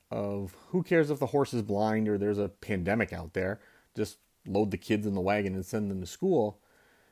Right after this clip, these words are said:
But when high speed and frequently wireless internet is so easy to get for so many people, including us, again, to the point where I can joke that it was a disaster that we might lose it for a time,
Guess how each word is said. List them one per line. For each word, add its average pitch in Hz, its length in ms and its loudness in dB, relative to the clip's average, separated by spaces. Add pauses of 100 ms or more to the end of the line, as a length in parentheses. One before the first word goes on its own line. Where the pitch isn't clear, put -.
(260)
But 120 240 2
when 117 640 0 (340)
high 170 220 2
speed 123 640 0 (340)
and 107 180 -6
frequently 101 400 -2
wireless 101 520 2
internet 104 480 0 (180)
is 101 300 -4
so 113 340 0
easy 107 220 0
to 101 60 -2
get 98 220 0
for - 80 -10
so 110 200 -4
many 95 180 -4
people, 85 600 -2 (580)
including 214 400 4
us, - 380 -6 (600)
again, 104 300 -2
to 101 100 -8
the 98 60 -2
point 110 260 -2
where 101 420 0
I 110 120 -4
can 101 160 -4
joke 107 300 2
that 101 120 0
it 80 80 0
was 92 160 -2
a 90 120 -2
disaster 98 800 0
that 87 240 -6
we 101 120 -4
might 101 240 -2
lose 120 180 0
it 107 100 -2
for 90 140 -6
a 85 60 -8
time, 90 260 -12